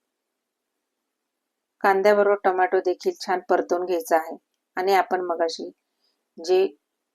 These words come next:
शेंगदाणे परतवून घेतलेले आहे ते देखील यामध्ये टाकून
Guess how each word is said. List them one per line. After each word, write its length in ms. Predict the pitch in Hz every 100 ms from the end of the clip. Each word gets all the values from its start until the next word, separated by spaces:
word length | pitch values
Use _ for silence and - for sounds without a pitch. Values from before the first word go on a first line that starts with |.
| _ _ -
शेंगदाणे 480 | - 185 185 196 214
परतवून 420 | 202 190 185 190
घेतलेले 360 | 185 - 175
आहे 180 | 165 170
ते 200 | 170 180
देखील 340 | 180 180 190 180
यामध्ये 340 | 170 165 175
टाकून 400 | 170 160 - 180